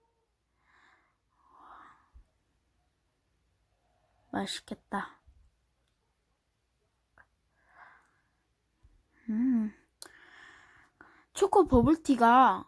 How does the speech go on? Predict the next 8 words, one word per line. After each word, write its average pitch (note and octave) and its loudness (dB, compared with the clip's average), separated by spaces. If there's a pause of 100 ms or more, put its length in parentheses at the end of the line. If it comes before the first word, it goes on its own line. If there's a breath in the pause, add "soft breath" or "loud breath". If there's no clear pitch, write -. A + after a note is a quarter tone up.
(120)
그, - -12
저 - -12
하얀 G#4+ 0
빛이 B3 -2
있는 C4 0
게 A3 -8
초코 D4+ -8
버블티래요. G#3 -6